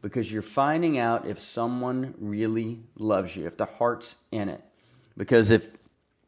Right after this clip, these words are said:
you test someone to do something and they don't do it, then you're like, "Huh," right? Someone says, "I really love swimming." And you're like,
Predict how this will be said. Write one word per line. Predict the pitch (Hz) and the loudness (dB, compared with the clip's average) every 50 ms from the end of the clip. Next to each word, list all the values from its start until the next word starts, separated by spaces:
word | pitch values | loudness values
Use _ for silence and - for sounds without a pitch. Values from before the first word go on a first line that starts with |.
| _ _ _ _ _ - - | _ _ _ _ _ -8 0
you | 110 139 165 165 | 4 6 6 6
test | - 170 147 131 - | 8 6 6 6 6
someone | - 120 107 107 104 101 95 | 4 2 2 4 2 0 0
to | - 110 | 0 -2
do | 98 90 123 127 | 0 0 0 0
something | 123 - 110 98 90 - 98 98 95 95 - - _ - - - - 110 | 0 0 0 -2 -2 -2 -4 -4 -4 -6 -8 -12 _ -20 -20 -20 -20 -8
and | - 107 101 107 | -4 0 4 6
they | 120 | 6
don't | 120 113 95 107 | 6 6 4 4
do | 107 131 135 | 4 6 8
it, | 117 107 - | 8 8 6
then | 110 107 | 4 2
you're | 107 107 107 | 4 4 6
like, | 107 104 101 - - - _ _ _ _ | 6 4 2 0 -8 -18 _ _ _ _
"Huh," | - 143 127 107 101 101 - - _ _ _ _ _ - | -4 -2 -2 -2 -4 -8 -12 -20 _ _ _ _ _ -4
right? | 101 113 113 - | -2 -2 0 0
Someone | - 131 120 120 | 0 0 0 0
says, | 113 117 120 110 110 104 - - - - - - - - _ | 0 2 2 4 4 2 0 -4 -10 -20 -20 -20 -20 -10 _
"I | - 151 165 | 2 2 4
really | 147 107 95 95 101 104 110 113 123 123 113 107 107 104 | 4 2 -2 -4 -6 -6 -2 0 2 2 4 2 2 2
love | 98 98 101 104 101 101 104 101 101 101 92 87 92 - - - _ _ _ _ | 0 0 2 4 6 6 6 6 6 4 0 -4 -8 -16 -20 -20 _ _ _ _
swimming." | - - - 127 117 107 101 95 92 92 | -14 -8 -2 0 2 2 2 0 -2 -2
And | 95 | -2
you're | 98 101 | -2 0
like, | 98 101 101 | 0 0 -2